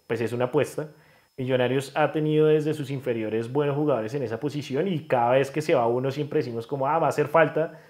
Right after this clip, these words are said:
pero siempre llega otro en la misma posición. Eh, cuando se fue Emerson también decíamos, "No, pero se fue Emerson y ahora ¿qué hacemos?". Y bueno, llegó Gómez,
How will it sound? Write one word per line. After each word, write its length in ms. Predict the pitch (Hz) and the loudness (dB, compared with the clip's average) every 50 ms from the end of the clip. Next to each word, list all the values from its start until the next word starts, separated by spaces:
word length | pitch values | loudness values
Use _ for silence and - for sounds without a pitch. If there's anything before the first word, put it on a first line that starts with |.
| _ _ | _ _
pero 160 | - 156 147 135 | 4 4 4 6
siempre 320 | 147 151 143 - 151 156 | 6 6 6 6 6 8
llega 280 | 147 170 160 165 165 170 | 8 8 10 12 12 12
otro 280 | 170 165 160 165 160 | 12 12 10 6 4
en 80 | 170 180 | 2 2
la 60 | 170 | 2
misma 220 | 143 127 123 127 | 2 0 0 0
posición. 560 | 127 147 156 143 143 - - 120 113 117 139 - - - - _ _ _ _ _ _ - | 0 -2 -2 -4 -6 -6 -6 -4 -4 -6 -8 -12 -20 -20 -20 _ _ _ _ _ _ -4
Eh, 560 | - 131 127 123 120 117 117 113 110 107 104 - | 0 2 2 4 4 4 2 2 0 -2 -2 -2
cuando 280 | - 123 120 117 120 | -2 -2 -2 -2 -4
se 100 | 113 117 | -6 -2
fue 180 | - - 123 127 | 4 6 8 8
Emerson 340 | 131 139 143 139 147 156 131 | 8 6 4 4 2 2 2
también 220 | 156 143 135 117 | 2 0 0 -2
decíamos, 380 | 117 117 113 131 131 131 139 143 | -2 -2 -2 -4 -4 -2 -2 0
"No, 180 | 160 170 175 | 0 0 2
pero 160 | 165 165 147 | 2 0 0
se 120 | 127 - 113 | -2 -4 -2
fue 260 | - 127 127 139 147 | 0 2 2 2 2
Emerson 320 | 151 156 151 127 147 143 | 0 0 -2 -2 -4 -4
y 40 | 123 117 | -4 -2
ahora 220 | 113 110 113 113 | -2 -2 -4 -4
¿qué 120 | - - | -2 -4
hacemos?". 400 | 139 131 156 156 156 156 156 123 | -4 -2 -2 -2 -2 -2 -2 -4
Y 60 | 123 120 | -2 -2
bueno, 180 | 113 110 110 | -2 -2 -4
llegó 240 | 104 107 101 104 104 | -4 -4 -4 -2 0
Gómez, 340 | 131 139 139 139 147 147 | 2 2 2 0 -2 -6